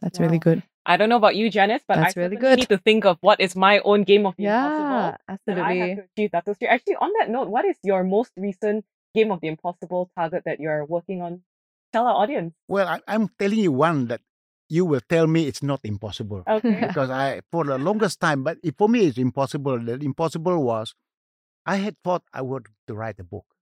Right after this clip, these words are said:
Speaker 3: For the longest time, I mean, more than thirty years, I thought about this idea.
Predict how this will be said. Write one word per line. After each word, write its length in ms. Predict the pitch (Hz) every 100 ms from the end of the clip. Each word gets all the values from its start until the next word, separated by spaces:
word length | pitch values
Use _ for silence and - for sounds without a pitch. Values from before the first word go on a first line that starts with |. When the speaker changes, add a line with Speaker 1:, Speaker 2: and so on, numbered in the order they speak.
| _ _ _ _ _ _ _
Speaker 3:
For 80 | -
the 60 | 120
longest 380 | 123 139 117 -
time, 220 | 107 104
I 100 | 104
mean, 220 | 113 110
more 240 | 104 117 104
than 160 | 92
thirty 260 | - 107 107
years, 300 | 104 107 104
I 140 | -
thought 240 | 101 117 104
about 240 | 92 104
this 140 | 98 104
idea. 380 | 101 98 98